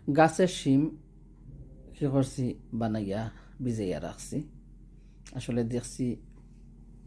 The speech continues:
শিমের মাঝে কোনো পোকামাকড় নাই।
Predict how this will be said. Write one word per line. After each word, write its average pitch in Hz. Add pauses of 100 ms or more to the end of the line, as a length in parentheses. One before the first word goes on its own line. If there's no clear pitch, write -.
শিমের 110
মাঝে 110 (2000)
কোনো 110 (120)
পোকামাকড় 113
নাই। 80